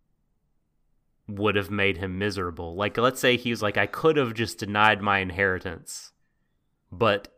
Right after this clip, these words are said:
even if I did that, clinging to her would," first of all, <laughs> describing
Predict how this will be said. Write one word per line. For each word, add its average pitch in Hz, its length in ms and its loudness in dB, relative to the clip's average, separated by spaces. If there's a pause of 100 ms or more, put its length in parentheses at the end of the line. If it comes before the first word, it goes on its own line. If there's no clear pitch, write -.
(140)
even 120 240 0
if 123 140 2
I 101 140 4
did 95 240 -2
that, 87 340 -8 (580)
clinging 113 480 0
to 101 80 -4
her 90 480 -2 (840)
would," 107 220 -4 (2750)
first 180 260 0
of 78 120 -10
all, 78 320 -12 (720)
<laughs> - 80 -12 (1040)
describing 107 1200 2